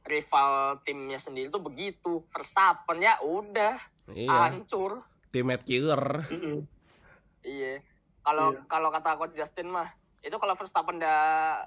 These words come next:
Speaker 1: mode ganas, abis itu Gasly.
Speaker 2: Iya.
Speaker 3: <laughs> Prioritasin pembalap yang sering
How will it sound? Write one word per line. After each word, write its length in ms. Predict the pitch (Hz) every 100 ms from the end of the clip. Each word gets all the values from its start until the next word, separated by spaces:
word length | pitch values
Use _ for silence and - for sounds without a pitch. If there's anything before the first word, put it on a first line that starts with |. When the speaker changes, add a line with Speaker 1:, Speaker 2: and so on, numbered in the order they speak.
| - _ _ _ _ _
Speaker 1:
mode 440 | - 165 170 160 160
ganas, 440 | 156 151 202 - _ _
abis 360 | - 135 170 -
itu 120 | -
Gasly. 360 | 175 156 165 175 _ _ _
Speaker 2:
Iya. 360 | - 110 110 117 113 _ _ _ _ _
Speaker 3:
<laughs> 580 | - - 220 - - - - - - - - - - - - _ - _ _ _ _ _ _ _ _ _ _ _ _
Prioritasin 640 | 139 135 135 135 - 143 139
pembalap 320 | 139 135 143
yang 120 | 147
sering 560 | 139 147 143 135 135 135